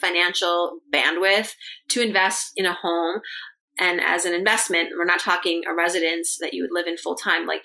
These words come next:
maybe this will be a rental property. You need to survey the market. What will it require for you to become cash flow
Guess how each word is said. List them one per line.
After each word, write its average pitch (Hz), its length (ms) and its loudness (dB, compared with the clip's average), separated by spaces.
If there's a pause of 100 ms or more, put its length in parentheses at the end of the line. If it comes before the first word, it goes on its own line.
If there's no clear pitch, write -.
(160)
maybe 165 280 0
this 160 180 -2
will 160 100 -4
be 156 100 -2
a 160 80 -2
rental 226 260 2
property. 202 720 0 (840)
You 208 220 -2
need 226 160 4
to 254 100 2
survey 202 300 2
the 190 100 2
market. 170 560 2
What 202 240 2 (100)
will 233 300 2
it 214 240 0
require 190 600 2
for 196 200 -2
you 185 220 2
to 180 100 2
become 180 380 -2
cash 175 380 2
flow 175 280 0